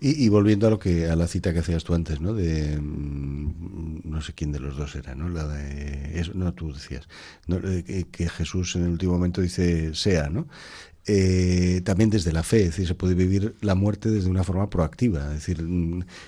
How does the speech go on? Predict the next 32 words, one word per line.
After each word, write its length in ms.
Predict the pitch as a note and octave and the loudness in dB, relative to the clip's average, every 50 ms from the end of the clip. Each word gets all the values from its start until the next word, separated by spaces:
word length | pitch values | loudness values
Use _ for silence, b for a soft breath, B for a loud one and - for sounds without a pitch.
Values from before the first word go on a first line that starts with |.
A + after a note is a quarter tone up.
| B B B _ | B B B _
¿cuál 300 | - A#2 A2+ A2 G#2+ G#2+ | 4 6 8 8 8 8
es, 400 | A2 A2 A2+ A2 - - - - - | 6 4 4 2 0 -2 -2 -4 -6
desde 220 | - F#2+ E2 E2+ E2 | -4 -4 -2 0 0
la 80 | E2+ | -2
fe 160 | E2+ - F#2+ F2 | 0 -2 -4 -4
cristiana, 560 | - E2+ - - E2+ D#2+ C#2+ C#2 C2+ C2+ C#2+ | -4 -6 -4 -2 -2 -2 -2 -4 -6 -8 -6
¿no? 180 | D#2 F#2 C3 - - | -4 -4 -4 -4 -4
Eh, 160 | F2 F2 D#2+ - | -6 -6 -6 -4
cua-, 240 | - - G2+ G2 F#2 | -2 0 0 0 0
cuál 240 | - A2+ G#2+ G#2 G#2 | 2 2 4 4 4
es 220 | G#2+ G#2 F#2+ - | 4 2 0 0
mi 180 | G2+ G#2 G2+ G2+ | 0 0 2 2
misión 560 | G2 G2+ G2 F2+ - G#2+ G#2+ G#2+ G2+ G2 F#2 | 2 2 2 2 2 4 4 4 2 0 -2
como 380 | F#2 - - F#2 F2 F2 F2 E2 | -4 -2 0 0 2 2 0 -2
cristiano, 580 | - F2 D#2 - - A#2+ A2 G2+ F#2 F2 E2 D#2+ | -2 -6 -6 -2 0 2 2 4 4 2 0 0
¿no? 180 | F#2 A2+ C3 | 0 -2 -4
Pues, 340 | G2 D#2+ E2+ D#2 - - - - | -4 -4 -4 -4 -4 -6 -8 -6
eh, 340 | - F#2 F2+ F2+ F2 F2 F2 D#2+ | -6 -4 -4 -2 -4 -4 -4 -4
amar 360 | E2+ F2 F2 F#2 G2+ G2+ E2+ E2 | -2 0 2 2 2 2 2 0
a 60 | D#2 | 0
los 180 | D#2 D2+ D2 | -2 -2 -2
demás, 300 | D2 E2 F2+ F#2+ F2 D#2 | -2 0 0 0 0 0
¿no? 140 | E2 G2 G#2 | -2 -2 -2
Seguir 260 | F2+ F2+ F2 F#2+ F#2 | -2 0 0 2 2
amando. 360 | F2 D#2+ D#2+ D#2 C#2+ C2 C#2 B B B B B B B B B B | 2 2 2 0 0 -2 -6 B B B B B B B B B B
Yo 120 | - - - | -6 -4 2
puedo 240 | - A2+ B2 D3 C#3+ | 6 6 8 8 6
seguir 240 | - G2+ F2+ F2 F2 | 4 4 4 4 4
amando 260 | E2+ F2+ F2+ F2 E2+ | 4 4 2 2 2
mientras 220 | E2 D2+ - D2+ - | 0 -2 -4 -4 -2
estoy 160 | - F#2 E2 | 0 0 2
muriendo, 440 | D#2 D2 D2 D2 C#2 C2 B1+ C#2 | 2 0 0 -2 -2 -2 -4 -8